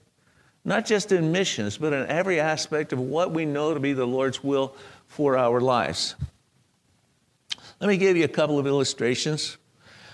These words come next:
One is that of, of, uh, uh,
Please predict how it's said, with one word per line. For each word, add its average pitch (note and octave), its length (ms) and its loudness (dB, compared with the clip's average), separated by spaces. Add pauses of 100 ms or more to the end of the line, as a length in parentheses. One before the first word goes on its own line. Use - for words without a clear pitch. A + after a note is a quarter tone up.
One F3 160 2
is D3+ 160 2
that C#3+ 240 4
of, A#2 320 -2 (1200)
of, B2 280 0
uh, A2+ 420 2 (1040)
uh, G#2+ 360 -2